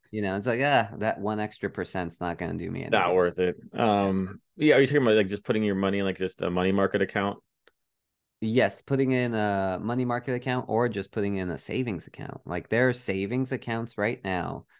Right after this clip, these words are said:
Speaker 1: that will pay you four percent.
Speaker 2: Yeah, which ones are the ones paying four?
Speaker 1: Uh,
Speaker 2: Yeah.
Speaker 1: SoFi has
Speaker 2: Right.
Speaker 1: four percent, and then, um, uh, Marcus by Goldman Sachs, that one I believe has three,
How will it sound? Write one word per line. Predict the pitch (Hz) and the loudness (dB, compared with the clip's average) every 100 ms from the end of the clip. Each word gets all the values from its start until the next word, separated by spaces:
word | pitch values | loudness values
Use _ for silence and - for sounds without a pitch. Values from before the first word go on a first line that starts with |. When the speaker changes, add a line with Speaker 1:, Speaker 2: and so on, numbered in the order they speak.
| _ | _
Speaker 1:
that | - 85 | -6 -4
will | 82 | -4
pay | 107 | -6
you | 90 85 - | -8 -8 -10
four | 90 92 | -6 -6
percent. | - - - - - - _ _ _ _ _ _ _ - | -8 -14 -12 -12 -12 -16 _ _ _ _ _ _ _ -6
Speaker 2:
Yeah, | 175 196 | 2 6
which | 160 165 | 6 4
ones | 185 165 117 | 2 4 6
are | 120 117 113 | 8 8 8
the | |
ones | 110 113 | 4 2
paying | 139 104 | -2 -4
four? | - 101 95 78 - _ _ - | -2 2 2 0 -8 _ _ 0
Speaker 1:
Uh, | 101 98 98 | 4 4 2
Speaker 2:
Yeah. | - | -2
Speaker 1:
SoFi | - - - 113 123 127 147 147 175 196 220 _ _ _ _ - | -12 -12 -2 0 0 0 0 0 0 -6 -8 _ _ _ _ -14
has | 127 123 131 | -6 -2 4
Speaker 2:
Right. | 107 101 - | 6 6 2
Speaker 1:
four | 135 131 | -2 -4
percent, | 131 143 151 165 - | -2 -4 -2 -4 -4
and | 117 113 | -2 0
then, | 110 110 | 0 -2
um, | 110 107 101 98 95 92 _ _ _ _ - | 0 0 0 -2 -6 -10 _ _ _ _ -8
uh, | 101 92 92 90 - - - | -4 0 0 -2 -4 -10 -4
Marcus | 107 117 123 - 85 - | 0 0 0 -6 -8 -10
by | - 92 | -2 -2
Goldman | 90 95 101 101 98 | 0 -4 -2 -4 -2
Sachs, | 107 151 - - - | -4 -6 -10 -14 -4
that | 107 | -4
one | 113 107 | -2 -4
I | |
believe | 98 98 101 104 | -4 -4 -4 -4
has | 98 85 | -8 -8
three, | _ 98 107 110 107 107 107 107 107 | _ -8 -6 -4 -4 -4 -6 -6 -10